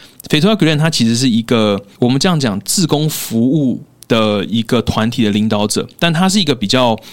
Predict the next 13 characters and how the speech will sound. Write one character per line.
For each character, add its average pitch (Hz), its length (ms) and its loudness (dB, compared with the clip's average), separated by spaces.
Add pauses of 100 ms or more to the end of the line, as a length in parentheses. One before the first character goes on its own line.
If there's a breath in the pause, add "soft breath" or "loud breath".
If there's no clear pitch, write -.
(320 loud breath)
以 113 180 2
伊 147 100 0
斯 151 160 -2
兰 117 160 2
思 - 180 -2
想 104 280 -2
为 101 100 0
出 120 160 -2
发 117 140 0
点 92 160 -4
的 82 320 -4
服 - 240 -8
务。 92 200 -2